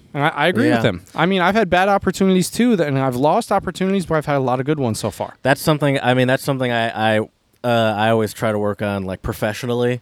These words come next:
Speaker 2: 'cause
Speaker 1: Mm-hmm.
Speaker 2: I, I don't, I do not have that personality really. And in general, it doesn't bother me. My personality
Speaker 1: It's not a bad thing.
Speaker 2: No, no,
Speaker 1: You have a
Speaker 2: but,
Speaker 1: great personality.
Speaker 2: but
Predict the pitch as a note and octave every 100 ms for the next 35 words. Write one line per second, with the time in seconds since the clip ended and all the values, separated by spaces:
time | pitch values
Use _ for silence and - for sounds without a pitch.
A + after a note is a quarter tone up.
0 | - D#3 C3 D3+ C3 C3 A#2 C3+ A#2+ B2
1 | A#2 A#2 A2 G#2+ G2 F#2 F#2+ - G#2+ -
2 | G#2 G2 G2 G2 G2 G2 G2 F#2+ - -
3 | - - - A#2+ B2+ B2+ A#2+ - D3 C#3
4 | A3+ G#3 F#3+ E3+ A2 A2+ C3 D3 D3 C#3+
5 | - D#3 D3+ D3 C#4 G3 B2+ A#2+ F3+ -
6 | A2+ F#3 A#3 F3+ A2+ C3+ C3+ G3+ G#3+ D3+
7 | F3 - C#3 A2 A2+ C#3 A2 F3 E3